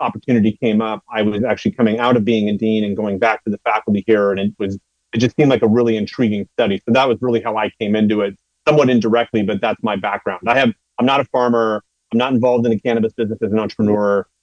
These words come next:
Uh, I'm, I'm studying it purely from the angle of it's, it seems like a very intriguing industry. And I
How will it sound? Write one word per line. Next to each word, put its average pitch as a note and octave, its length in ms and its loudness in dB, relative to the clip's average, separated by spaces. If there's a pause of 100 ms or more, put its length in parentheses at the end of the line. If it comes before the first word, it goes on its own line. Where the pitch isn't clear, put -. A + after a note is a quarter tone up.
(200)
Uh, G#2+ 280 -2
I'm, A#2 220 2
I'm A2 360 0
studying B2+ 220 2
it A2 140 0
purely B2 400 0
from G#2+ 260 -2
the A2+ 160 -2
angle G#2+ 320 -2
of G2 100 -6
it's, - 220 -10
it A#2 140 -2
seems A#2 180 2
like A2+ 100 2
a G2 60 -2
very A2 240 4
intriguing G#2+ 420 -2
industry. G#2+ 380 -2
And G2+ 160 -2
I G2 240 -2